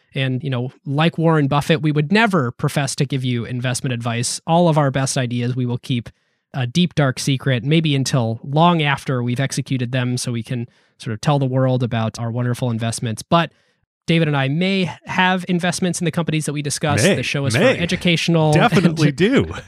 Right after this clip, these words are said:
Speaker 1: <laughs> entertainment purposes only. We hope you enjoy it. And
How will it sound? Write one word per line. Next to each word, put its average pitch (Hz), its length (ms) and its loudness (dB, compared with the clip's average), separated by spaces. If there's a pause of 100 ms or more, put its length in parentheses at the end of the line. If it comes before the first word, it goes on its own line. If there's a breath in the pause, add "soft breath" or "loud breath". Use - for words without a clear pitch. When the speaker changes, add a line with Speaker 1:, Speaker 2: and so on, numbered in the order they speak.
(100)
Speaker 1:
<laughs> 269 320 -4
entertainment 185 680 2
purposes 151 540 -2
only. 156 480 0 (380 soft breath)
We 147 80 -2
hope 135 240 -2
you 135 80 0
enjoy 123 320 -2
it. 107 160 -6 (420)
And 113 280 -6